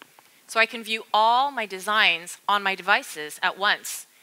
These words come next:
And it's live. That's the great thing about this, right? This is a live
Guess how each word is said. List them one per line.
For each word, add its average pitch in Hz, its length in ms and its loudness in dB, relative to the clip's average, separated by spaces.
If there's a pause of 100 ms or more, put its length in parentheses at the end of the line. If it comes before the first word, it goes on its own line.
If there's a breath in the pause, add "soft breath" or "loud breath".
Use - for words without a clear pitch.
(140 soft breath)
And 240 120 2
it's - 180 -6
live. 262 640 -2
That's 233 240 0
the 294 100 -12
great 240 260 -4
thing 247 180 -10
about 175 280 0
this, - 240 -14
right? 165 300 -2 (300 loud breath)
This 240 120 -8
is 285 160 -8
a 294 60 -6
live 233 640 4